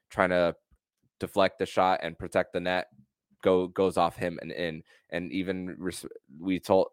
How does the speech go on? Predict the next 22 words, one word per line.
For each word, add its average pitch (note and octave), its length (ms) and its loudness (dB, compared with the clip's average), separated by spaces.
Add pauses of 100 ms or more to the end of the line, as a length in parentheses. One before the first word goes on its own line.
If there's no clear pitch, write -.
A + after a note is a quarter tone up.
(120)
we F#2 140 0
said F2+ 220 6
it - 80 2
earlier E2+ 420 4 (220)
in F2 100 -8
this E2 140 -4
segment, G2 420 4 (580)
the, F2 200 2
the E2+ 120 -4
pinch - 360 0
caused F#2 320 4
a - 20 -8
two-on-one F2 640 2
for F#2 380 4
the E2+ 80 -6
Boston E2+ 380 2
Bruins E2+ 360 0
that E2 220 0
led E2 260 0
to E2 280 0
Charlie E2 360 2
Coyle's, D#2+ 540 0